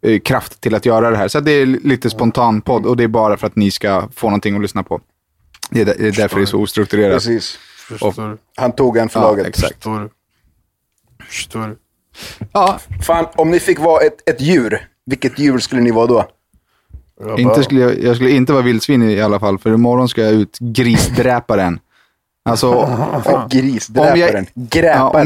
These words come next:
Speaker 2: Gräparen.
Speaker 1: inte, om jag inte kommer hem som Jon Snow i Game of Thrones med, med en päls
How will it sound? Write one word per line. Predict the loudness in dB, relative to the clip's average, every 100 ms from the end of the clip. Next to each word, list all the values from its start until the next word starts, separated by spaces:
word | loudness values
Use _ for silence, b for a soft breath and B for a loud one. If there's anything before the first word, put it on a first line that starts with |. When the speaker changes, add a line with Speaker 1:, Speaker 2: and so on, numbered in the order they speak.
| 2
Speaker 2:
Gräparen. | 0 -2
Speaker 1:
inte, | 2 2 2 0 0 2 2 0 -2 -4
om | 0
jag | 0 0
inte | 0 2 0 0 0 0 -2 _ _ _ _ _ _ _ _ _
kommer | 0 2 4
hem | 4 2 0 0 -2 -4 _ _ _
som | -6 -2 2 2 2 -2 -10 -14
Jon | -6 0 2 4 2
Snow | 0 2 2 4 2 0 -6 _ _ _ -20 -20 _ _ _ -20 -20 _ -4
i | 0
Game | 4 2
of | 2
Thrones | 2 2 2 -2 -10 -16 -20 _ -18
med, | -2 2 2 2
med | 2 2
en | 0
päls | 0 0 2 0 -2 -8